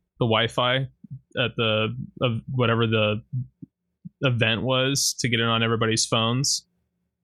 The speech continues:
So Guilfoyle, by accident, pushed, 'cause he wanted to fuck with Dinesh. Or no, it wasn't Dinesh. He wanted to fuck with, uh, the Asian guy. Uh, what's his name? Sun Young or An Young or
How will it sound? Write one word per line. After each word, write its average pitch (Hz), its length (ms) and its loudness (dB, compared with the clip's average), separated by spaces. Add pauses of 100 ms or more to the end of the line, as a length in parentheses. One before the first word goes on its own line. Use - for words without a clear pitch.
So 117 800 2 (540)
Guilfoyle, 135 840 0 (380)
by 127 280 2
accident, 117 800 0 (960)
pushed, - 380 0
'cause 139 100 0
he 127 60 2
wanted 131 240 2
to 123 80 0
fuck 127 300 -2
with 123 140 -2
Dinesh. 113 640 0 (280)
Or 143 100 2
no, 143 120 2
it 135 40 0
wasn't 143 240 0
Dinesh. 123 340 0
He 135 60 -2
wanted 127 200 0
to - 60 -8
fuck 127 220 -2
with, 120 200 0
uh, 110 360 2 (140)
the 127 120 0
Asian 123 220 0
guy. 110 300 0 (1300)
Uh, 104 120 -8
what's 127 180 -2
his 139 80 -2
name? 156 180 2
Sun 135 380 0
Young 143 260 0
or 117 160 0
An 127 200 0
Young 131 340 0
or 110 340 -2